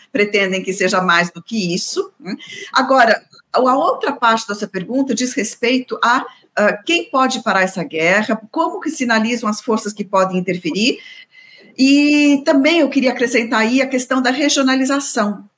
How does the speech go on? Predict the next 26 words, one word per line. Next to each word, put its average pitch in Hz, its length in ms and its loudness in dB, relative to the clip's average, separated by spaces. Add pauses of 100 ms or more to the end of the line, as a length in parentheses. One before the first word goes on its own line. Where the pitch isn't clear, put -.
(460)
Desde 208 360 0
o 262 40 -6
começo, 196 560 0
o 220 60 0
Hezbollah 190 560 0
tem 247 200 2
indicado, 240 640 0
"Olha, 175 460 0
estamos 403 400 -4
aqui, 196 460 -4
né? 208 200 0
A 214 40 2
gente 226 240 -4
tá 214 80 -4
aqui, 254 320 -2
tá, 220 140 0
tá 180 180 2
olhando, 220 420 0
tá 190 120 -4
preocupado, 214 640 2
pode 190 240 0
aumentar 180 480 2
ou 214 100 0
não", 208 300 2 (200)
e - 220 -4
vem 294 400 0